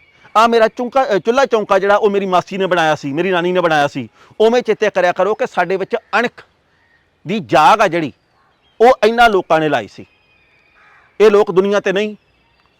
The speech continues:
ਇਹ ਆਉਣੇ ਵੀ ਨਹੀਂ। ਇਹਨੇ ਦੁੱਲੇ ਭੱਟੀ ਨੇ ਉੱਠ ਕੇ ਕਬਰ ਦੇ ਵਿੱਚੋਂ ਨਿਕਲ ਕੇ ਤੇ ਬਾਹਰ ਨਿਕਲ ਕੇ ਤੁਹਾਨੂੰ ਕੁਛ ਨਹੀਂ ਕਹਿਣਾ, ਨਾ ਤੁਹਾਨੂੰ ਗਾਲਾਂ ਕੱਢਣੀਆਂ,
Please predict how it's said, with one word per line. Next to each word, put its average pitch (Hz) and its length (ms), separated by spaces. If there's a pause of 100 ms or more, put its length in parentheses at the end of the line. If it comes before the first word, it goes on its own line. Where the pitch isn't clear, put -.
ਇਹ - 180
ਆਉਣੇ 196 260
ਵੀ 208 140
ਨਹੀਂ। 196 260 (240)
ਇਹਨੇ 226 220 (160)
ਦੁੱਲੇ 190 260
ਭੱਟੀ 190 280
ਨੇ 208 160
ਉੱਠ 202 160
ਕੇ 220 160
ਕਬਰ 202 240
ਦੇ 202 120
ਵਿੱਚੋਂ 196 220
ਨਿਕਲ 208 260
ਕੇ 147 180 (520)
ਤੇ 208 80
ਬਾਹਰ 190 260
ਨਿਕਲ 214 240
ਕੇ 220 120
ਤੁਹਾਨੂੰ 196 240
ਕੁਛ - 180
ਨਹੀਂ 262 140
ਕਹਿਣਾ, 180 380
ਨਾ 175 120
ਤੁਹਾਨੂੰ 202 240
ਗਾਲਾਂ 165 200
ਕੱਢਣੀਆਂ, 190 380